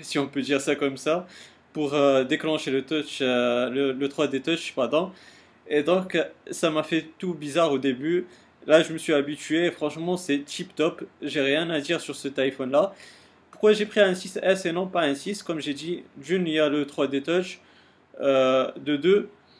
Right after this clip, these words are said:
euh, c'est un, ce sont des iPhones qui ont eu droit au, à deux gigas de ram. Et ça se ressent franchement sur les applications qui sont gourmands. Euh, sur, euh, les jeux aussi qui sont gourmands, sur les applications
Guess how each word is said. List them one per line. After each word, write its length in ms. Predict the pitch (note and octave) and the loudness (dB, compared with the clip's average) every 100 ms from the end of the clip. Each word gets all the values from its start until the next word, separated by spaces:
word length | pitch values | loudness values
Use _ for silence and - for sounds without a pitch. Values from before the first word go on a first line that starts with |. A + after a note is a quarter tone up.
| _ | _
euh, 280 | D3 C#3 C#3 | 2 4 4
c'est 220 | C#3 E3 | 2 4
un, 480 | D3+ C#3+ C#3+ C#3+ C#3+ | 6 6 4 2 -2
ce 220 | C#3+ - | -8 -10
sont 140 | - D#3+ | -6 -4
des 260 | D#3 D3 | -4 -2
iPhones 280 | E3 F3+ F3 | -2 -2 -4
qui 140 | - E3 | -4 -2
ont 140 | D#3 | 0
eu 220 | D#3 D3+ | 0 0
droit 380 | C3 C3+ D3+ D3+ | 0 2 4 4
au, 400 | D3+ D3 C#3+ C#3 | 2 0 2 2
à 140 | B2+ C#3 | 2 2
deux 120 | E3 | 0
gigas 300 | D#3+ D#3 D3 | -4 -2 0
de 120 | C#3+ | 2
ram. 300 | C3 D3 F#3 - _ _ _ - | 2 2 2 -8 _ _ _ -6
Et 280 | C3 C3 C3+ | 2 4 4
ça 160 | C3 D3 | 2 -4
se 140 | D#3+ | 0
ressent 340 | D3 E3 F3 | -2 0 -2
franchement 380 | D3+ E3 D#3 E3 | -2 -6 -6 -6
sur 180 | F3 D3 | -6 -2
les 200 | C#3 C3 | -2 0
applications 540 | C#3 D3 D3 D3 D#3+ | -4 -4 -6 -4 -6
qui 120 | D3+ - | -10 -10
sont 460 | D3+ C#3 C3+ C3 | -6 -4 -4 -4
gourmands. 600 | B2+ D#3 C#3+ D3 D#3 F#3 - - - - _ _ - | -4 -2 -2 -2 -4 -6 -12 -20 -20 -20 _ _ -6
Euh, 400 | - C#3 C3+ C3 B2 - - | 4 4 6 2 -2 -8 -14
sur, 240 | A#2 - C#3 | -14 -6 -2
euh, 580 | C3 B2 B2 G2+ C2 - | 0 2 0 -2 -4 -4
les 120 | D#3 | -2
jeux 160 | D#3+ F3 | 0 2
aussi 240 | E3+ - | 0 -4
qui 80 | - | -12
sont 200 | - D#3 | -6 -4
gourmands, 420 | C#3+ D#3+ D#3 F3 | -2 -2 0 2
sur 220 | F3 D#3 C#3+ | 2 0 -2
les 180 | C#3 | -2
applications 720 | C#3+ - D3 D#3 D3 D#3+ D#3+ | -4 -6 -6 -4 -2 -4 -4